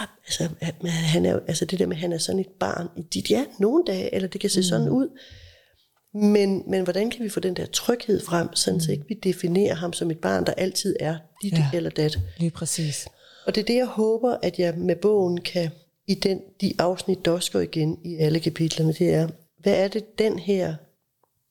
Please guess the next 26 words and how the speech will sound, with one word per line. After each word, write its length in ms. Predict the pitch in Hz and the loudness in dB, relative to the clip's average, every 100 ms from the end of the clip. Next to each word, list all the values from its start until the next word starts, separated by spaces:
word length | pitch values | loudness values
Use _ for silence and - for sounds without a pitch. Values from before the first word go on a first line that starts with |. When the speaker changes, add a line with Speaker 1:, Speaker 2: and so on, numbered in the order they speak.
| - | -4
Speaker 1:
aktivitet 760 | 170 165 - 165 - 202 170 - _ _ _ _ _ - | -4 -2 -4 -2 0 0 0 -4 _ _ _ _ _ -4
stimulerer 760 | - 196 175 170 175 180 160 | 0 2 2 2 0 0 -2
og 220 | 165 - 170 | -2 -6 -4
udfordrer? 720 | 160 160 151 - 143 135 - | -4 -4 -6 -6 -8 -8 -4
Speaker 2:
Mm. 380 | 196 180 151 151 160 _ _ _ _ _ - | -2 0 0 -2 -8 _ _ _ _ _ -6
Speaker 1:
Så 380 | - - 180 151 - - | -2 4 4 2 -2 -18
hold 220 | - 180 180 | -4 -2 0
lige 200 | 220 214 | 0 2
øje 280 | 170 190 | 2 4
med, 240 | 196 160 165 - _ _ _ - | 4 2 0 -8 _ _ _ -4
når 100 | 170 | 0
man 120 | 165 | 2
nu 80 | 170 | 0
skal 180 | 175 147 | -2 -2
følge 520 | - 160 160 175 - | 2 4 4 2 0
en 220 | 151 143 - - | -4 -6 -10 -4
sæbeboble 680 | - 160 165 165 131 127 143 | 0 2 0 2 0 2 2
i 20 | |
luften, 520 | 143 147 - 151 139 | 2 0 -2 0 0
eller 120 | - | 0
sådan 240 | - - 131 | -2 -2 -2
noget, 160 | 120 | -2
eller 240 | - - 76 | -2 -4 -4
en 180 | - - _ _ _ - - - - - _ _ - | -6 -12 _ _ _ -20 -20 -20 -20 -20 _ _ -10
fjer, 420 | - 143 127 139 | 0 2 2 0
eller 320 | 117 - - | -6 -8 -12